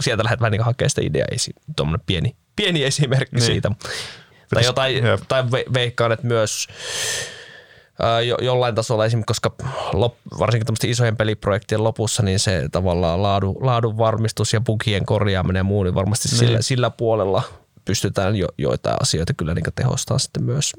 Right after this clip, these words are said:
Speaker 1: se
Speaker 2: Tehostaa. Tai ainakin vapa-, ja vapa-,
Speaker 1: Mm.
Speaker 2: niinku tehostaa, mut sit täytyy muistaa, että
Speaker 1: Mm.
Speaker 2: yleensähän näissä tehostamis- ja automaatio-, automaatiohan tääkin on käytännössä, niin se tarkoittaa lähinnä sitä, että ne käsiparit vapautuu tekemään jotain uutta työtä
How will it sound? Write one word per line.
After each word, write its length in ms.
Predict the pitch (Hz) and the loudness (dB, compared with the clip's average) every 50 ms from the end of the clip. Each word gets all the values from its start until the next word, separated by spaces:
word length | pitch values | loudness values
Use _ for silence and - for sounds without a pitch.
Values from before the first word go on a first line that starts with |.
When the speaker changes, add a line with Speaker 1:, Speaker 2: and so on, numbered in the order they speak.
| 320 302 - | -12 -12 -8
Speaker 1:
se 180 | - - - - _ - - - | -6 -6 -6 -8 _ -14 -14 -4
Speaker 2:
Tehostaa. 500 | - - 104 104 104 107 - - 113 113 | -2 0 0 2 0 0 -2 -2 -2 -4
Tai 160 | 117 - - | -2 -2 -2
ainakin 220 | 147 160 160 196 180 | -2 -2 -2 -2 -2
vapa-, 320 | 190 180 - - 160 156 - | -2 -2 0 -2 -2 -2 -2
ja 200 | 156 156 156 - | -2 -2 -2 0
vapa-, 300 | 151 151 147 139 123 120 | 0 -2 0 2 2 2
Speaker 1:
Mm. 120 | 110 107 113 - | 2 0 -2 -2
Speaker 2:
niinku 160 | 131 131 131 135 | -4 -2 -2 -2
tehostaa, 640 | - - 156 151 147 120 - - - 117 107 107 | -2 0 0 2 2 0 0 -2 -2 0 0 2
mut 140 | 104 104 - | 0 0 -2
sit 140 | - 117 - | -2 -6 0
täytyy 280 | - 104 101 - 113 101 | 0 0 0 2 0 0
muistaa, 320 | 101 101 98 - - 120 | 2 0 0 2 2 2
että 100 | 110 101 | 2 2
Speaker 1:
Mm. 60 | 104 | 2
Speaker 2:
yleensähän 460 | 110 107 107 104 - 107 104 101 98 | 0 0 0 0 0 0 2 2 2
näissä 300 | 98 95 95 92 - - - - - - | 0 0 0 -2 -2 -6 -10 -14 -4 -2
tehostamis- 540 | 101 98 98 95 - - 90 85 85 85 - | 0 0 0 0 0 -2 0 0 0 0 0
ja 100 | 90 85 87 | 0 2 2
automaatio-, 800 | 90 87 - 90 90 85 85 85 87 - 101 90 87 85 - - - - | 0 0 0 0 0 0 0 0 -2 0 0 0 0 -2 -4 -8 -8 -4
automaatiohan 800 | 101 101 98 87 90 87 87 85 80 76 - 90 80 85 85 73 | -2 -2 0 0 0 0 0 0 -2 0 0 0 0 0 -2 0
tääkin 320 | - 80 71 78 - - | 0 0 0 0 -2 -2
on 80 | 90 101 | -2 -2
käytännössä, 640 | - - 80 90 90 - 110 110 107 110 - - 107 | -2 0 0 0 0 0 0 0 0 0 0 0 0
niin 120 | 98 95 | 0 0
se 180 | - - 92 87 - | 0 0 0 -2 0
tarkoittaa 480 | - 95 90 90 92 90 - - 95 90 | -2 -2 -2 0 -2 -4 -2 -2 0 0
lähinnä 260 | 92 92 92 92 90 | 2 0 0 0 0
sitä, 300 | - - 92 82 - 85 | 0 0 0 0 0 0
että 80 | 82 87 | 0 0
ne 80 | 90 | -2
käsiparit 540 | 92 - 90 87 98 85 - 85 85 82 - | -2 -2 -4 -2 -4 -4 -4 -4 -4 -4 -2
vapautuu 460 | - 85 80 - 82 82 - - 90 | -2 -4 -2 -2 -4 -4 -2 -2 -2
tekemään 300 | - - 82 - - 90 85 | -2 -2 -4 -2 -2 -2 -2
jotain 260 | 82 - 87 82 67 | -2 -2 -2 -2 -2
uutta 260 | 67 64 - - - | -2 -4 -4 -6 -6
työtä 240 | - - 80 76 - | -6 -2 0 0 2